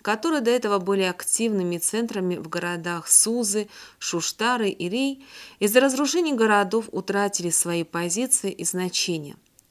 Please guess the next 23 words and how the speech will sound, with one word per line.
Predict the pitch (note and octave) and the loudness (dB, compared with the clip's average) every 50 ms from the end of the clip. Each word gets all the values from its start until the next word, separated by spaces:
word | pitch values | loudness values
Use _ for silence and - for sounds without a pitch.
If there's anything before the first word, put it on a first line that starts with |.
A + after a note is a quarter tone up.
| - - | -16 -8
а | - F3+ | -4 -2
некоторые | F#3 F#3+ G3 F#3+ - F3 - - E3+ E3+ | 0 0 0 0 -2 -8 -8 -6 -6 -4
из | D#3+ - F#3+ | -4 -4 -2
них | A3+ A#3+ G#3+ | -2 -2 -2
были | F#3 G3 F#3 F3+ - | 0 -2 -2 -2 -2
полностью | - _ - - A3 B3+ C#4 C4 A3+ G3 - - - D#3+ | -6 _ -10 -4 -2 0 2 2 0 0 -2 -6 -6 -6
разрушены | E3 E3 D#3 - F3 G3 G3+ - - F#3+ F#3 - - | -6 -4 -4 -2 -2 -2 -2 -4 -6 -6 -6 -8 -6
и | - E3 | -8 -8
исчезли. | E3 - - - - D#3 D3 - - B2+ - - _ _ _ _ _ _ _ _ - - - - - - - - | -6 -6 -6 -2 -2 0 0 0 -4 -4 -12 -16 _ _ _ _ _ _ _ _ -20 -20 -18 -18 -18 -18 -18 -8
Тем | - - A#3+ C4 C4 C4 | -2 4 4 6 6 6
не | C#4 D4 | 6 6
менее, | D#4 D#4+ D4+ A#3 G3 F#3 F3+ | 6 6 6 6 4 2 2
через | - - F#3 F#3 F3+ | 0 0 0 0 0
некоторое | F#3+ G#3+ A3 G#3+ G3+ G3+ F#3+ F3+ F3+ F3 | 2 2 2 2 0 -2 0 0 0 0
время | E3+ F#3 A3+ C4 B3+ A3 F#3+ | 0 -2 -2 0 0 0 -2
были | F3+ F3+ F#3+ F#3 F#3+ | 0 0 0 2 2
созданы | - - B3+ C4+ A#3+ A3 A3 G3+ G3 F#3 | 2 2 0 0 -2 0 -2 -2 -2 -2
текстильные | F#3 - - G3 - - - - A#3 B3+ B3 A3+ G3+ F#3 | -2 -4 -6 -6 -4 -4 -4 -2 -2 -2 0 0 0 0
мастерские | F3+ F3 F3 E3+ - - E3+ E3 - - - - A#3+ B3 A#3+ A#3 A#3 - - - - - - | 0 -2 -2 -2 -2 -2 -4 -2 -4 -4 -2 -2 -4 -2 -2 -4 -6 -10 -18 -18 -18 -14 -6
в | F#3+ F#3+ | -4 0
городах | F#3 G#3 A3 A#3 A#3+ D4 D#4 D4+ D#4 | 2 2 2 2 2 0 -2 -2 -4
Табриз, | - - E3 D#3+ D3+ D3+ E3 G3+ A#3 B3 A#3 - - - | -6 -4 -4 -4 -4 -4 -2 -2 0 0 0 -2 -4 -4
Султание, | - - - F#3 E3+ D#3+ - F3 E3+ E3+ E3 E3 D#3+ E3+ G3+ A3+ A#3 A#3 A3+ | -6 -4 -2 -2 -2 -2 -2 -4 -4 -4 -4 -4 -2 0 0 0 0 -2 -4